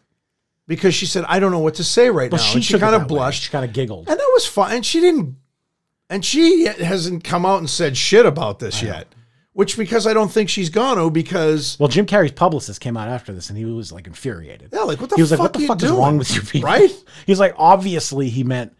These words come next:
Speaker 2: the interview was on his bucket list."
Speaker 1: Right.
Speaker 2: Obviously. Um, and, like,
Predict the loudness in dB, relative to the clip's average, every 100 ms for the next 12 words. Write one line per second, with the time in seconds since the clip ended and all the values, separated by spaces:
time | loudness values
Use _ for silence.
0 | _ -10 -8 -6 -4 -6 -6 -10 -16 -20
1 | _ _ -8 -4 -4 -6 -8 -8 -8 -16
2 | -4 -4 -4 -14 _ -2 0 0 -4 -14
3 | -18 -20 -20 _ _ _ _ -4 0 0
4 | -2 -6 -8 _ _ _ _ _ _ 0
5 | 2 2 0 -6